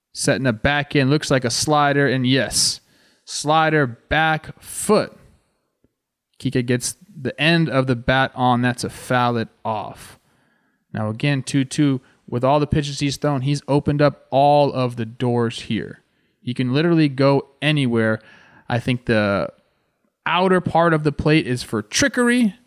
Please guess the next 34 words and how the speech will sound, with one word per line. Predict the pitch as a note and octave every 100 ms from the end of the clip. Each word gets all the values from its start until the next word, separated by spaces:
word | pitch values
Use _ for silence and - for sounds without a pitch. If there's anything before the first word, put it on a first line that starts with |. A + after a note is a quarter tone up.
| _ _ _ -
to | A#2
see | F3 F3
if | D#3
you | D3+
can | D3 A#2 G2+
freeze | - - G3 A3 G#3 -
him. | F3+ E3+ D#3+ - - _
The | B2+
inner | - F#3+ G3+
part | - F3
of | E3+
the |
plate | D3+ D3+ C#3
is | C3
where | C3+
they | C3
wanna | B2 B2+ B2
live | G#2 A2+ C#3 C3 G2 F2+ - _ _ _ _ -
right | A2 G#2+
here. | G#2+ D2
So | - B2
after | D3 D3+
that | C#3+ -
two | - C#3+
two | - C#3
slider | - - C3 C3
back | A#2+ C3+ B2+
foot, | - - C#3 -
let's | B2 -
see, | - C3+ C3
he's | B2+
setting | C#3 C3
up | A#2+ -
down. | C3 C3 C3